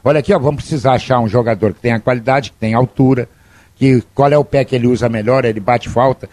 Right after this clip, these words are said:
Não, isso não é, é internet. É in-, bom, depois que o presidente disse que foi na internet, na Wikipédia,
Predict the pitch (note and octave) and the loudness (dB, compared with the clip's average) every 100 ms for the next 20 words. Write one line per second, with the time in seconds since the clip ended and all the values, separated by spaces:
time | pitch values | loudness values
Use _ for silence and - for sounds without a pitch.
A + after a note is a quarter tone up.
0 | _ _ _ F3+ C4 C4 - A3 G#3+ A3+ | _ _ _ 0 2 2 2 2 4 2
1 | C4 A3 F#3 G3 F#3+ G#3+ F#3 A3+ B3 - | 4 4 4 2 2 2 2 2 0 -2
2 | - - _ _ _ D#3 F#3 C3+ - - | -10 -14 _ _ _ -2 -2 -4 -6 2
3 | B3+ B3 C4 C4+ C4 G#3+ A3+ C#3+ D3+ D3 | 2 2 0 -2 -2 0 0 0 -2 -2
4 | C#3 C3 A#2 D#3 - - D#3 - G3+ F#3+ | -2 -4 -6 -4 -6 -4 -4 0 0 2
5 | E3 - C#3 C3 D3 C3 A#2 B2 C#3+ D#3+ | 0 0 0 2 0 0 0 0 0 0
6 | - - D3 D3+ G#2+ F#2 F#2 | -4 -2 2 2 0 -6 -10